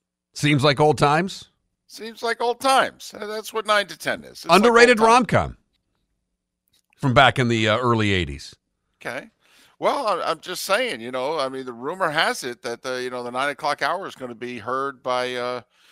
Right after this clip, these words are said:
Speaker 2: more than just Southwest Florida coming up here in the
Speaker 1: S-,
Speaker 2: coming weeks.
Speaker 1: so they will no longer have ownership to this hour?
Speaker 2: Okay, it will be for more than just our, uh,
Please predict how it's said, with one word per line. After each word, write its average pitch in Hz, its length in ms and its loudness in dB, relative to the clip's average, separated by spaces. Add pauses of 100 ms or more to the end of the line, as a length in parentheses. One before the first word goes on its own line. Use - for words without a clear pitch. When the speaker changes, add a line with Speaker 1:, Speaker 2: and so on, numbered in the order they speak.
(200)
Speaker 2:
more 135 240 -4
than 139 160 -10
just 139 200 -6
Southwest 151 460 -2
Florida 156 380 -8
coming 90 300 -14
up 76 180 -14
here 71 200 -18
in 65 100 -20
the 65 60 -14
Speaker 1:
S-, - 400 -6
Speaker 2:
coming 98 240 -12
weeks. 156 440 -14
Speaker 1:
so 147 140 2
they 147 100 6
will 160 120 6
no 151 180 8
longer 156 380 6
have 143 120 6
ownership 170 440 2
to 196 80 0
this 196 180 -2
hour? 220 320 0 (500)
Speaker 2:
Okay, 92 520 -8
it 92 120 -10
will 104 220 -8
be 104 320 -10
for 107 260 -8
more 98 440 -6
than 117 180 -8
just 113 340 -6
our, 120 360 -2
uh, 123 220 -4